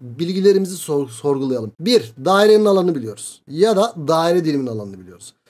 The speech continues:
E burada uzunluk bilgisi var mı? Var. Merkez varsa, teğet varsa çek, dik yapalım şöyle. Hocam yarıçap kaç? İki.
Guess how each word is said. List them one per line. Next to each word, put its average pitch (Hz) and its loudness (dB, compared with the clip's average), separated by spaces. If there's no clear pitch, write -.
E 160 -4
burada 254 2
uzunluk 240 2
bilgisi 233 -4
var 254 4
mı? 247 2
Var. 151 0
Merkez 214 0
varsa, 240 2
teğet 233 4
varsa 214 -2
çek, 220 2
dik 208 -4
yapalım 156 0
şöyle. 123 -8
Hocam 220 2
yarıçap 233 2
kaç? 254 -2
İki. 135 -8